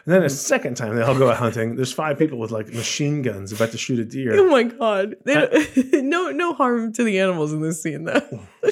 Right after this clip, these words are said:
Speaker 2: She just starts screaming and running.
Speaker 1: And s-, sprints off. And they all chase her. And then she runs into some guy who's, like, s-,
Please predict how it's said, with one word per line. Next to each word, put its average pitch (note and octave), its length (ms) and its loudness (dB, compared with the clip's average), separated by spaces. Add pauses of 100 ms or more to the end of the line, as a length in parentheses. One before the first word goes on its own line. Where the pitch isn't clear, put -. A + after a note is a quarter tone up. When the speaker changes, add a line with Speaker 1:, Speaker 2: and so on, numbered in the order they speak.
Speaker 2:
She E4+ 220 -2
just F#4+ 240 -2
starts B3 320 0
screaming C4+ 840 -2
and A#3 240 2
running. B3+ 440 2
Speaker 1:
And D#3 80 2
s-, D3+ 280 -2
sprints A3 460 0
off. C3 220 -2
And D3 100 -4
they D3 60 6
all G#3+ 160 4
chase B2+ 320 -2
her. C#3+ 120 0
And D#3 100 0
then F#3 60 0
she G3+ 140 -4
runs F#3+ 240 2
into G3 160 2
some F#3+ 180 -6
guy F#3 180 2
who's, F3 160 2
like, E3+ 160 0
s-, - 260 -12